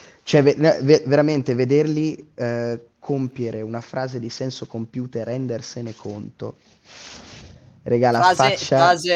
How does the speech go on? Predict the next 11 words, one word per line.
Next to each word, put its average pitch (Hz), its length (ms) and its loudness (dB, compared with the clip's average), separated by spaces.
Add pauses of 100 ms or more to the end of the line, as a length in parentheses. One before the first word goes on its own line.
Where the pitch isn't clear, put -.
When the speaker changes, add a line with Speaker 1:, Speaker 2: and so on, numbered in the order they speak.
Speaker 2:
in 156 120 -2
senso 135 920 -6 (380)
Speaker 1:
Quando, 143 300 6
allora, 120 380 2
quando 143 580 2
tu, 127 460 0
ehm, 110 880 -4 (400)
im-, 117 260 -10
impari 120 360 -2
a 117 40 0
ballare, 113 600 -6